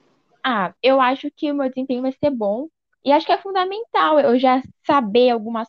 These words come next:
coisas, porque dependendo da modalidade que eu entrar, eu já vou saber, eu já vou entrar sabendo como fazer, como jogar. Então, eu acho que eu vou me sair muito bem.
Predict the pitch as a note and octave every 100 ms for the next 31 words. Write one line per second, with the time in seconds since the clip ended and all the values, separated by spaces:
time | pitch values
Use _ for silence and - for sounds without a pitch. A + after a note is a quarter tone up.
0 | - A3+ G3 - A#3 B3 C4 B3+ - B3+
1 | A#3+ B3 C4 B3 B3 A#3 G#3+ G#3 F#3 G#3+
2 | B3 A#3+ - G#3+ G#3 F3+ - G#3+ C#4 G3
3 | - _ _ G#3+ A#3 A#3 B3 C4+ D4 B3
4 | G#3 A#3 B3 A#3+ - G#3 A#3+ B3+ B3+ C4+
5 | C4+ B3 C4 - F4 D4 C4+ D4+ C#4 B3+
6 | A3+ B3 A3+ G#3 A3 A3+ G3+ G3 F#3+ G3
7 | F#3 F#3+ G#3 G#3+ _ - _ F#3 B3 A3
8 | A#3 A#3 - A#3+ A#3 C4 C#4 - D4 C#4
9 | D#4+ D4+ C#4+ C#4+ G4+ A#4+ B3 F#3